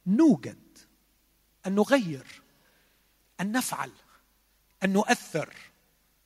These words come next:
ونؤثر بحياته فينا كما أثرت حياته. فحياته لم يكن تأثيرها ضعيفًا، كانت حياة ثورية، غيرت الواقع، غيرت التاريخ، غيرت كل شيء.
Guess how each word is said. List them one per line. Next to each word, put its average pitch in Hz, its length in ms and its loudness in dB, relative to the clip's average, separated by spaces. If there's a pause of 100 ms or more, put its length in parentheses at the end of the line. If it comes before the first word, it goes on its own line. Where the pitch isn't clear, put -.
ونؤثر 160 800 0 (800)
بحياته 247 640 0
فينا 170 500 -6 (840)
كما 330 260 4
أثرت 240 640 -2
حياته. 285 600 -2 (640)
فحياته 214 680 2
لم 185 180 0
يكن 240 360 -2
تأثيرها 202 580 -4
ضعيفًا، 208 640 -2 (460)
كانت 262 340 -2
حياة 294 440 0 (260)
ثورية، 254 960 0 (360)
غيرت 240 540 0
الواقع، 254 540 0
غيرت 208 460 -4
التاريخ، 262 760 0 (240)
غيرت 233 460 0
كل 359 320 2
شيء. 330 400 -2